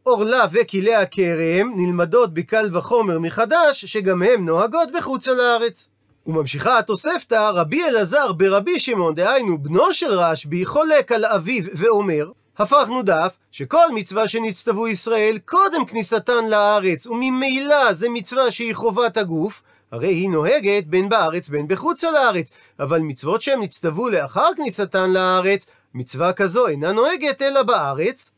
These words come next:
חוץ מן שתי המצוות הבאות, השמטת כספים בסוף שנת שמיטה ושילוח עבדים עבריים בשנת היובל, שאף על פי שמצוות הללו שנצטוו עליהם לאחר כניסתם לארץ,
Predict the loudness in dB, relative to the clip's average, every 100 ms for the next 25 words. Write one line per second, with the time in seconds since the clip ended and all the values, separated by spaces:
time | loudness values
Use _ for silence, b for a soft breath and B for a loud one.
0 | _ _ _ _ -2 2 4 4 0 -2
1 | -2 -2 -2 0 0 -2 -2 -2 0 0
2 | 2 2 2 _ _ _ -4 -2 -2 -2
3 | -4 -4 -2 -2 -2 -2 -4 _ _ _
4 | -4 2 2 2 2 0 0 -2 -6 0
5 | 2 2 0 -6 -4 0 0 0 -4 -2
6 | -2 0 -2 0 -2 0 -2 -4 -2 0
7 | 0 -2 2 2 0 _ _ _ _ -4
8 | 0 0 2 -2 0 -2 -2 -2 -4 -4
9 | 0 2 2 2 2 0 -2 -2 -2 -2
10 | -4 0 2 2 2 0 0 -2 0 0
11 | 0 -4 -4 -4 0 0 2 2 2 0
12 | -4 -8